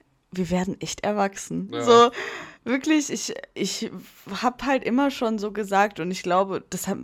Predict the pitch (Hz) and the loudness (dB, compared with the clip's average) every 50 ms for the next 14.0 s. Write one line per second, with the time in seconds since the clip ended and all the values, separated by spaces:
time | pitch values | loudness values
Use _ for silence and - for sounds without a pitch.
0 | 123 - - 175 - 196 180 185 196 180 - - - 208 208 208 202 202 208 - | -8 -10 -10 -8 -4 -4 -2 -2 -2 -4 -4 -4 -6 -4 -2 -2 -2 -4 -4 -4
1 | - 247 233 240 233 - - 233 208 190 202 - - 247 254 254 247 220 233 202 | -4 -4 -4 -4 -6 -6 -6 -6 -4 -4 -6 -2 4 4 6 6 6 4 0 0
2 | 214 226 220 220 - - 214 196 202 208 208 208 - - 208 208 196 - - - | 2 0 0 0 -2 -8 -6 -4 -2 -2 -2 -2 -4 -6 -6 -6 -6 -8 -8 -4
3 | 220 220 214 214 214 208 202 151 185 196 - - - - - - - - 277 262 | -2 0 2 4 4 4 2 2 0 -4 -6 -8 -12 -14 -14 -14 -14 -16 -16 -18
4 | - _ - 175 196 214 214 214 220 220 208 208 196 196 180 95 - - - - | -14 _ -8 -2 0 2 4 4 4 4 4 4 4 4 2 0 -4 -8 -16 -12
5 | - - 190 185 190 - - 202 202 196 190 190 - - 175 180 180 185 175 180 | -6 -4 -2 -2 -2 -4 -2 -2 0 0 0 -2 0 -2 -2 -2 -2 -4 -6 -4
6 | 175 165 156 185 185 - - 180 170 175 165 170 180 185 185 185 185 180 170 175 | -2 -2 -2 -4 -4 -8 -8 -8 -8 -6 -6 -4 -2 0 0 0 -2 0 -2 -2
7 | 180 175 175 180 196 202 - - - - 208 202 196 196 196 185 190 170 120 180 | -2 -2 -4 -6 -6 -6 -6 -8 -6 -4 0 2 4 4 4 4 4 2 2 2
8 | - - - - - 240 220 220 214 214 202 - - 185 175 190 185 - - - | 0 -4 -8 -2 0 2 2 4 2 0 -2 -2 -2 0 0 0 -2 -6 -14 -20
9 | - - - - - - - - - - - - 190 202 196 196 196 - - - | -20 -20 -20 -20 -20 -20 -20 -20 -20 -14 -2 2 2 2 4 2 0 -4 -8 -12
10 | _ _ _ _ _ - 214 226 226 226 - - - 214 214 214 214 196 190 202 | _ _ _ _ _ 0 2 2 2 2 0 -2 0 4 4 4 4 2 0 0
11 | 202 202 202 208 202 190 196 196 196 196 196 196 - 220 208 240 320 311 - - | 2 2 2 2 2 0 2 2 2 2 2 0 -2 -2 2 2 2 2 4 4
12 | - 220 214 214 208 208 214 240 240 - 233 - - 226 - - - - 254 254 | 4 4 4 4 4 4 2 2 2 0 -4 -6 -6 -8 -10 -14 -2 4 4 6
13 | 254 262 233 220 220 208 - - 208 - - 226 226 226 - - 190 156 160 180 | 6 6 4 2 -2 -2 -2 -6 -6 -4 -2 -2 -2 -2 -2 -2 -2 -2 -2 -2